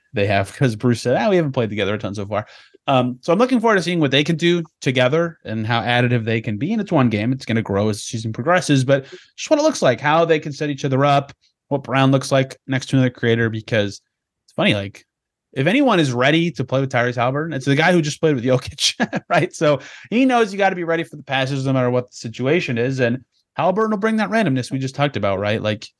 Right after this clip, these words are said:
he can shoot, pass, dribble, do whatever every time he catches the ball, and everybody's ready for it in a way that's constructive, and he'll break down the defense and make some plays. So that's, of course, what I'm looking forward to seeing. I'll try to track their minutes together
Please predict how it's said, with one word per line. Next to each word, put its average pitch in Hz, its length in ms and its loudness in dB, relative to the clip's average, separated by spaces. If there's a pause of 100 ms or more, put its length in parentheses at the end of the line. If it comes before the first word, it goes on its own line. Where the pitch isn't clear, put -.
(160)
he 147 160 0
can 151 140 0
shoot, 147 260 0
pass, 135 280 2
dribble, 135 360 0
do 123 140 -2
whatever 135 560 0 (180)
every 101 140 -14
time 139 200 0
he 139 40 2
catches 135 340 -2
the 175 60 -8
ball, 220 200 2
and 147 100 0
everybody's 160 340 2
ready 135 180 2
for 107 280 -4
it 104 140 -6 (680)
in 135 120 0
a - 20 2
way 123 140 2
that's 117 180 -2
constructive, 131 500 -4
and 113 80 -6
he'll 123 80 -2
break 117 220 0
down 117 160 0
the 107 60 0
defense 107 360 -4
and 110 80 -2
make 98 160 -6
some 101 140 -10
plays. 104 280 -4 (520)
So - 100 -2
that's, 285 160 2
of 240 80 -2
course, 214 220 0
what 156 80 -2
I'm 127 240 -2
looking 127 300 -6
forward 143 300 2
to 151 60 4
seeing. 170 300 0
I'll 110 140 -6
try 131 260 0
to 143 40 -2
track 135 240 0
their 135 120 0
minutes 131 340 0
together 123 460 2